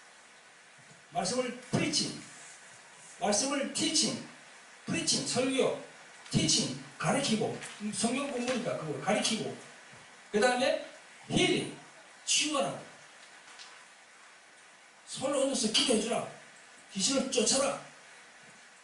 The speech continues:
그래서 마가복음 제일 마지막에 십육 장, 그죠? 믿는 자들에게는 이런 표적이 있다는 얘기. 그죠?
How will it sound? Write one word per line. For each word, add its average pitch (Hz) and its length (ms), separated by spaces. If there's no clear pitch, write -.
그래서 269 260
마가복음 202 640
제일 185 240
마지막에 185 480
십육 220 420
장, - 260
그죠? - 400
믿는 175 420
자들에게는 165 440
이런 285 280
표적이 247 340
있다는 190 320
얘기. 160 320
그죠? 311 320